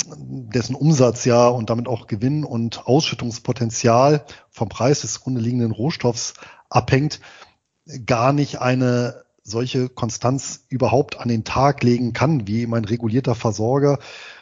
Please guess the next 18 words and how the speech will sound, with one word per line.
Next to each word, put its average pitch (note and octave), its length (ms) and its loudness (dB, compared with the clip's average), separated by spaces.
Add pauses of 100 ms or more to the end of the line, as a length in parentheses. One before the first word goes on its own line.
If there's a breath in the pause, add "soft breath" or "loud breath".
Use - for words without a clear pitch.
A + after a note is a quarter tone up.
(140 loud breath)
wo A#2+ 880 4 (260)
dann A2 160 2
eine A#2+ 220 2
Behörde C3 720 6
letztendlich B2+ 840 -2 (320)
die A#2+ 320 -2 (100)
Preisgestaltung B2+ 1160 0 (480)
immer B2 220 2
weiter A#2+ 220 4
nach A#2 220 2
oben B2 560 -2
verschiebt. - 680 -8 (960 loud breath)
Grundsätzlich E3+ 500 4
haben F#3+ 80 2
wir G3 60 2
natürlich E3+ 460 0 (200)
hier E3 460 4
auch, D3 380 2